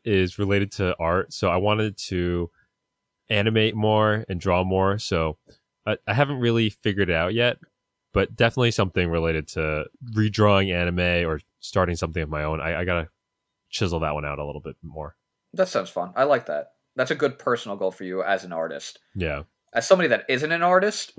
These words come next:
Speaker 1: <laughs>
Speaker 2: my goal is to do less artwork.
Speaker 1: Well, you've committed to at least twelve, twelve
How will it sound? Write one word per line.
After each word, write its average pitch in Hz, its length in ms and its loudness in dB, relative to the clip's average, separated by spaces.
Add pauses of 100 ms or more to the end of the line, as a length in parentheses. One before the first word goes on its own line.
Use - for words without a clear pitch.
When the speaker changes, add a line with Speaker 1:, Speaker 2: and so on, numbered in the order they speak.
(260)
Speaker 1:
<laughs> - 300 -10
Speaker 2:
my 127 200 2
goal 131 300 4
is 120 280 -2
to - 100 -16
do 113 120 -4
less 98 640 -4
artwork. 85 380 -4 (360)
Speaker 1:
Well, 139 160 4
you've 139 240 0
committed 139 440 4
to 117 180 4
at 117 80 4
least 120 320 0
twelve, 117 340 4 (220)
twelve 127 240 8